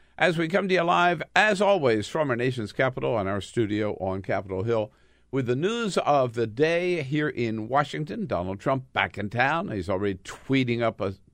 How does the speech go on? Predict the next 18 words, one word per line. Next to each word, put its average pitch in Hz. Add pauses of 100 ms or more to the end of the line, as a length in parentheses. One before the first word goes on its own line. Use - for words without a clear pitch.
(400)
tweeting 127
up 113
a 127
storm. 127 (880)
Uh, 123
the 117 (120)
Congress 135
is 101 (100)
out 101
of 82
session 110
today, 95
but 104
they've 90
got 85
a 78
lot 82
of 78